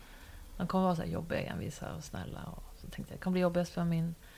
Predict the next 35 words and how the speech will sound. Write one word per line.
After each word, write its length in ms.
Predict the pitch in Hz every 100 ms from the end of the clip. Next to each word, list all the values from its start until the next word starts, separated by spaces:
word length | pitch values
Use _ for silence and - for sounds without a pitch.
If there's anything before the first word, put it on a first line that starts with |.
| - - - -
man 360 | 175 170 165
och 100 | 165
för 80 | 165
min 160 | 165 160
pappa. 380 | 160 156 - -
Och 60 |
så 80 | -
tänkte 240 | 165 160 -
jag, 60 | 185
ja, 100 | 175
men 180 | 165
det 80 | -
kommer 240 | - - -
mina 260 | - -
barn 260 | - - -
vara 100 | -
med 180 | - -
och 140 | -
trösta 340 | - - - -
dem. 100 | -
Det 60 | 143
kommer 200 | - 175
bli 120 | -
bra. 120 | - - - -
Det 80 |
var, 200 | 320 415
jo, 180 | 277 277
det 100 | 330
var, 280 | 359 427 381 - - - - - 247 - - - - - - - - - - - - - - -
det 100 | 262
var 160 | 311
en 80 | 339
glö-, 180 | 208 -
det 100 | 208
var, 380 | 247 302 294 277